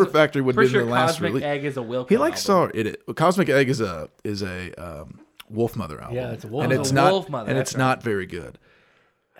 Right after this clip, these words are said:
Speaker 2: Uh,
Speaker 1: Just listen
Speaker 2: Magic
Speaker 1: to their
Speaker 2: Potion,
Speaker 1: debut.
Speaker 2: Magic Potion, the cover of it has an egg looking thing on it.
Speaker 1: Okay.
Speaker 2: That's where it got me. Uh, John actually probably saw them at, like, the best time to see them, really.
Speaker 1: That is, that is kinda look like an egg. I agree.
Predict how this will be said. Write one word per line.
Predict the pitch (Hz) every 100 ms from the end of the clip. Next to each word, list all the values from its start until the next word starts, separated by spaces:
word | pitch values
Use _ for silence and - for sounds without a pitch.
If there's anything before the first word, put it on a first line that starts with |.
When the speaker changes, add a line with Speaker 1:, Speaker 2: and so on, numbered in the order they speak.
| -
Speaker 2:
Uh, | 117 113 98 98
Speaker 1:
Just | 170 170
listen | 160 151
Speaker 2:
Magic | 185
Speaker 1:
to | 131
their |
Speaker 2:
Potion, | 180 - 147
Speaker 1:
debut. | 123 - _
Speaker 2:
Magic | 131 151 151
Potion, | 151 147 -
the | 131
cover | 151 139
of | 110
it |
has | 107 98
an | 80
egg | 90 92
looking | 82 65
thing | - 69
on | 69
it. | -
Speaker 1:
Okay. | 92 - -
Speaker 2:
That's | 110 110
where | 92
it | 95
got | 92 90 92
me. | - _ _ _ _ -
Uh, | 120 117 - - _ _ 117
John | 123 214
actually | 269 - 143
probably | 147 147 120 139
saw | 135 131 127
them | 123
at, | - 95
like, | 113 107
the | 107
best | 107 -
time | 101 90
to | 90
see | -
them, | 95 -
really. | - 104
Speaker 1:
That | 101
is, | 98 -
that | 117 107
is | 104
kinda | - 92
look | 101
like | 101 98
an | -
egg. | 101 -
I | 185
agree. | 233 240 165 -